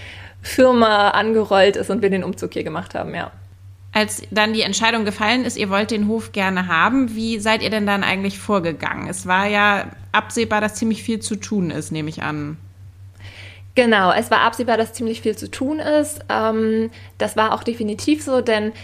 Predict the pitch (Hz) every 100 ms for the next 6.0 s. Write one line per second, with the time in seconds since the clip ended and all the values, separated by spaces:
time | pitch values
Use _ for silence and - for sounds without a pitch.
0 | - - - - - - - 214 208 220
1 | 240 - 226 220 208 233 254 220 - 247
2 | 233 226 226 214 - - - - - -
3 | - - 220 196 - 202 226 247 226 214
4 | 220 202 196 - 254 302 339 277 262 240
5 | 233 240 240 226 220 208 208 208 208